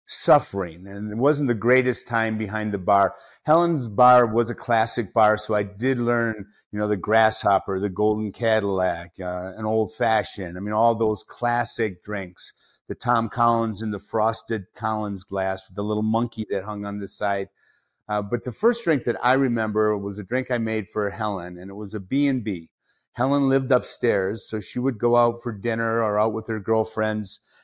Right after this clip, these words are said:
and come back to the bar, sit at the bar, check in, see how the night was before she went up to her apartment. And she liked to have a nightcap, and it was a B and B,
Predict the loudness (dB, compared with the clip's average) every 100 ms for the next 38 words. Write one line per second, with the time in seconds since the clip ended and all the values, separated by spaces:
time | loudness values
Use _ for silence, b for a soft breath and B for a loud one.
0 | b -8 -4 -2 -4 -8 _ 0 6 6
1 | 6 0 -6 4 6 6 4 -2 -4 -2
2 | 0 6 6 4 2 0 0 -2 -4 -4
3 | -2 0 0 0 -2 -2 -2 -4 -6 -8
4 | -6 -6 -4 -4 -4 -4 -6 -4 -4 0
5 | 2 2 0 -6 _ b b b _ -6
6 | -4 -2 -4 -4 4 4 4 2 4 4
7 | 2 0 0 -2 0 2 0 -2 -8 -6
8 | -8 -2 0 0 0 -2 -2 -4